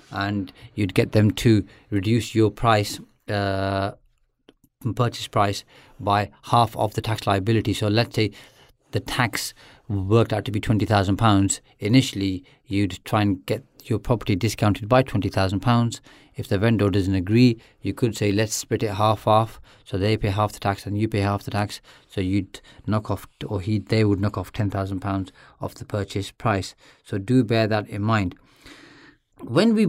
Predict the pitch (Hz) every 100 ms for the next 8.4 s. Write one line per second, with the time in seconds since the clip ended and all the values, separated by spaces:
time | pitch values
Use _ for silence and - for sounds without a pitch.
0 | 127 127 151 143 135 123 117 113 110 -
1 | - 131 151 156 143 151 156 156 - 135
2 | 135 - - 120 113 110 107 107 110 117
3 | 123 139 - 113 110 135 127 113 107 131
4 | - 127 139 117 - _ _ _ _ -
5 | 127 135 139 117 - 127 117 110 113 -
6 | - _ - - 151 139 123 113 123 113
7 | 113 107 104 - 110 117 139 135 135 123
8 | 120 135 139